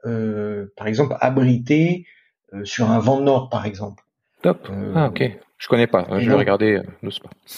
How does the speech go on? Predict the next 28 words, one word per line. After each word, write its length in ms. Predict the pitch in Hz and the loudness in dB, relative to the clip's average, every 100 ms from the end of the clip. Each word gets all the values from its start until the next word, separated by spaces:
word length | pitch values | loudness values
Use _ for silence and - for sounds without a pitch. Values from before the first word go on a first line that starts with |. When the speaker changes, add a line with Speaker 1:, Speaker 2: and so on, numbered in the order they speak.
| - | -2
Speaker 1:
Ouais, 240 | 127 123 | 2 2
ouais. 200 | 120 113 113 - - | 2 -2 -4 -12 -4
Très, 120 | 156 | -2
très, 260 | - 135 110 | 0 -2 0
Speaker 2:
Mm. 40 | |
Speaker 1:
très, 160 | - 147 | -2 -4
très 180 | - | 0
bien. 280 | 127 139 170 | 2 2 2
J'utilise 480 | 135 131 113 123 120 | 0 -2 0 0 -2
ça. 320 | - 156 202 - - - - - | 2 2 2 -4 -18 -18 -14 -2
Euh, 60 | 117 | 0
ça 180 | - 127 | 2 2
permet 560 | 139 123 135 170 170 | 2 4 4 4 4
aussi, 420 | 123 117 - 185 160 | 2 0 0 4 4
en 300 | 117 113 113 | 4 4 2
cours 200 | 143 123 | 0 2
de 80 | 127 | 2
route, 300 | 165 170 - | 2 0 -4
si 200 | - 127 | 0 2
on 280 | 120 113 | 2 2
s'aperçoit 520 | 110 110 120 123 156 151 | -2 -4 -4 0 2 0
que, 160 | - | 2
euh, 240 | 120 110 110 - - - - | 2 2 0 -6 -18 -18 -14
le, 340 | 90 95 - 101 | -10 -6 -2 -2
le, 1040 | 196 - - - - - 95 101 104 104 | -4 -4 -2 -2 -6 -8 -14 -14 -10 -2
la 120 | 107 | 2
destination, 840 | 110 110 127 117 110 135 135 117 | 2 2 2 2 2 -2 0 0
euh, 80 | 101 | 0